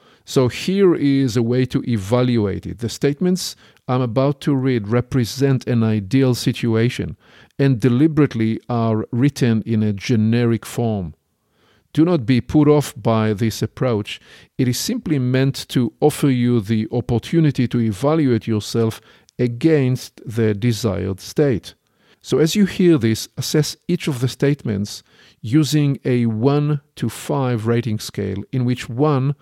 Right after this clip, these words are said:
is not true, two is seldom true, three occasionally true, four generally true, and five almost always true. Spoken in the first person so you can internalize it for yourself.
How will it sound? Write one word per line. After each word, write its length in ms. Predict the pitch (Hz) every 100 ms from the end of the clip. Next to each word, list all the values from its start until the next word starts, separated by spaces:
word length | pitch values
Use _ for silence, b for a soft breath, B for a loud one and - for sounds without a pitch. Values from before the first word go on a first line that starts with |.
| b b -
is 180 | 135
not 220 | 143 156 -
true, 320 | 120 104 120 b b b b -
two 380 | 175 170 151 143
is 320 | 131 127 -
seldom 600 | - - 180 180 143 113
true, 380 | 101 120 104 107 B B B
three 640 | - - - 160 170 160 - -
occasionally 800 | - - - 190 185 147 113 101
true, 440 | - 113 107 120 b b b
four 760 | - - - 160 143 127 113 - 110
generally 580 | 98 151 170 143 110 104
true, 520 | - 120 104 101 110 b b _
and 160 | 131 127
five 460 | - 143 127 123 - _
almost 520 | 165 175 165 156 -
always 460 | 139 123 117 104 -
true. 260 | - 90 107 _ _ _ _ _ _ _ _ _ _ _ _
Spoken 420 | - 165 170 190
in 180 | 175 156
the 80 | 139
first 400 | - 135 135 -
person 420 | 120 120 - 156
so 140 | -
you 180 | 117 117
can 200 | 120 127
internalize 680 | 120 - 123 123 117 110 107
it 120 | 113
for 200 | - 110
yourself. 640 | 107 113 - - 113 -